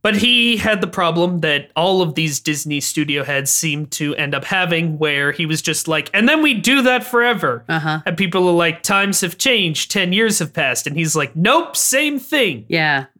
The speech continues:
Speaker 2: The formulas only work for so long.
Speaker 1: Definitely. And so, but of course, like, what he needs to really commit to animation is a formula.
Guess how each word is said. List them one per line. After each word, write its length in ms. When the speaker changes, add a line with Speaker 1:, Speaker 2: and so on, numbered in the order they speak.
Speaker 2:
The 120
formulas 600
only 260
work 320
for 140
so 380
long. 760
Speaker 1:
Definitely. 840
And 300
so, 340
but 380
of 160
course, 560
like, 400
what 240
he 240
needs 600
to 220
really 360
commit 560
to 420
animation 840
is 220
a 80
formula. 720